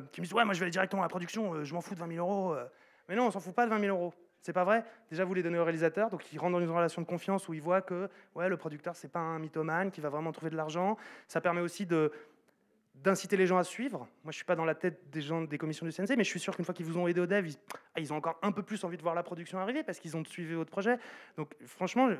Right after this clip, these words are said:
mais chaque euro est bon à prendre dans la création d'un film. Voilà. Bon, après, je sais pas si j'ai le temps, je vais peut-être pas vous montrer des extraits, mais voilà, j'ai plus le temps de vous montrer des extraits. Bon, juste celui-ci, parce que regardez, ça, ça claque grave quand vous avez ça au début d'un film, euh, V R.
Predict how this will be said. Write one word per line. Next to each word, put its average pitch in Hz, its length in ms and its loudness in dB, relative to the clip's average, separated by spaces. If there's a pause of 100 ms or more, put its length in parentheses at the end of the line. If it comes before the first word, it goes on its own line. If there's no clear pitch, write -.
(140)
mais 147 100 -4
chaque 214 260 0
euro 208 180 4
est 208 80 4
bon 165 140 -4
à 147 60 -2
prendre 208 280 -4
dans 175 80 0
la 156 100 0
création 156 320 -6
d'un 160 120 -6
film. 143 220 -14 (280)
Voilà. 123 160 -12 (1700)
Bon, 151 80 0
après, 180 240 0
je - 80 -6
sais - 40 -12
pas - 80 -16
si 147 80 -14
j'ai 151 80 -10
le 143 60 -14
temps, 160 100 -10
je 135 60 -12
vais 135 80 -18 (120)
peut-être - 120 -20
pas 147 80 -20
vous 143 60 -20
montrer 139 200 -20
des 135 160 -20
extraits, 156 380 -20
mais 127 140 -20 (580)
voilà, 143 200 2
j'ai 127 120 -6
plus 147 120 -16
le 139 40 -18
temps 160 100 -10
de 143 60 -10
vous 139 80 -16
montrer 135 200 -14
des 131 160 -14
extraits. 165 360 -10 (1900)
Bon, 139 100 -6
juste 165 200 -8
celui-ci, 170 340 -6
parce 143 140 -14
que - 80 -14
regardez, 143 340 -6 (1120)
ça, 196 200 -2
ça 165 120 -2
claque 170 220 2
grave 190 260 2
quand 160 80 -8
vous 147 160 -6
avez 143 120 -2
ça 156 120 -6
au 147 40 -4
début 143 200 -8
d'un 143 140 -4
film, 147 240 -10
euh, 139 160 -2
V 139 220 -2
R. 135 60 -4